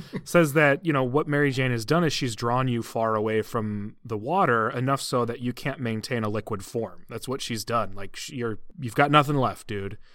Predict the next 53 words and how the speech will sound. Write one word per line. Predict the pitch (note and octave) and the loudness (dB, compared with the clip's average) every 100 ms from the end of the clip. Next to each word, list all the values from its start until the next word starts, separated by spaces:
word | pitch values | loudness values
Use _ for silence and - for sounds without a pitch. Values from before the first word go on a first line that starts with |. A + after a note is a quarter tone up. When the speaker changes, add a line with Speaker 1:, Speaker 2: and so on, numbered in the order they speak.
| - - - | -20 -16 -4
Speaker 2:
Um, | C3 A#2 A2 C3 | 0 2 2 2
this | E3+ | 2
Speaker 1:
Mm-hmm. | F#3 | 4
Speaker 2:
obviously | F3 F3 E3 | 4 4 2
doesn't | D3+ C#3+ - | 0 0 -4
sit | - D3 A#2+ | -2 -2 0
well | B2 | 0
with | A2 G#2+ | 0 0
him. | A2+ G#2 B2 D#3 | -2 -2 -2 0
<laughs> | - G3+ A3+ - A3+ - - - - | 2 6 8 8 4 2 -6 -10 -6
And | D#3+ C#3+ | 0 2
he | |
once | D3 D3 D3+ | 4 2 2
again | D#3 C#3+ | 0 0
tries | C3+ C3 B2 | 2 2 0
to | - | -2
make | B2 A#2 | -4 -4
the | B2+ | -6
claim | - A#2 A2+ G#2+ | -4 -2 -2 -4
that, | A2 - | -4 -2
"I, | C3+ - | -4 -4
you | D3+ D3 | -6 -6
know, | A2+ A2 C#3 | -4 -6 -6
I | D#3 | -4
love | F#3+ A#3 C4+ | 0 2 2
you, | C4+ G#3+ | -2 -4
Mary | G3 D#3+ | -2 -2
Jane." | C#3+ D3+ C3+ B2+ B2 A#2 - - - - | 0 0 0 -2 -4 -6 -10 -16 -14 0
And | E3+ | 0
she | - G#3+ B3+ B3+ B3 - | 2 2 2 0 -4 -4
responds | F3 - E3+ D3+ D3 C#3+ | -4 -2 2 4 4 0
in | - | -2
a | C3+ | 0
way | C3+ | 0
that | B2+ | 0
I | B2 | 0
think | A#2 B2+ | -2 -4
is | A2+ | -2
so | - E3+ E3 F3 F3 C#3+ | -2 2 4 4 2 0
awesome | A#2+ A#2+ - A#2+ A2 G#2+ G#2+ | 2 2 2 0 0 -4 -6
Speaker 1:
Ah. | D3+ D3 | -6 -4
Speaker 2:
to | - C#3 | 0 0
include | B2+ - C3+ B2 A#2+ B2 - | 0 0 2 4 2 0 -4
in | B2 A#2 | -4 -4
the | A2+ | -4
show, | - B2 A2 A2 G#2+ | -4 -2 0 0 0
knowing | A2+ A#2 A#2 | -2 -2 -2
so | - C3+ C#3+ | -2 0 0
many | D3 C3+ | 0 -2
children | - B2 A2+ | -2 -2 -2
are | A2+ | -4
watching | G#2+ G#2+ G#2 A#2+ A2 | -4 -4 -6 -6 -6
it, | A2 | -6